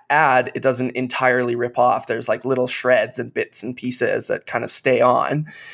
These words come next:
And, uh, you know, they're, they're, they don't have to do a perfect job. They're paid hourly and it doesn't really matter. So you'd see this, um, mosaic of everything that was there. And, uh, and then they'd put up the new ad.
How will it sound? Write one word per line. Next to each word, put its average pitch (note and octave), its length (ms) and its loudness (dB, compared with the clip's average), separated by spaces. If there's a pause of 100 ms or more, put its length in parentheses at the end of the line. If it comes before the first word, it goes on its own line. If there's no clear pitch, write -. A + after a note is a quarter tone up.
(220)
And, A#2+ 380 4
uh, A2+ 240 6
you B2+ 120 0
know, A#2 340 0
they're, B2 280 0
they're, B2 260 0 (180)
they C3 120 -2
don't A#2+ 160 4
have A#2+ 120 0
to - 80 -14
do C3+ 140 2
a - 40 0
perfect B2 380 0
job. A2 320 2
They're A#2+ 180 2
paid - 320 -2
hourly B2 420 0
and B2+ 100 -2
it A#2+ 80 -6
doesn't A#2+ 200 -6
really C3 200 -8
matter. B2+ 340 -4
So A#2+ 200 -4 (280)
you'd C3+ 200 0
see D#3+ 260 0
this, C3+ 420 2
um, B2 540 2 (140)
mosaic B2+ 540 2
of B2 100 -2
everything B2 400 -4
that G#2 100 -4
was A#2+ 160 -8
there. B2 440 4 (580)
And, A#2+ 580 0
uh, A#2+ 680 4
and B2 140 -2
then A#2+ 80 -2
they'd A#2+ 160 -4
put A#2+ 140 -2
up A2 80 -2
the A#2 80 -6
new C3 200 0
ad. - 280 -4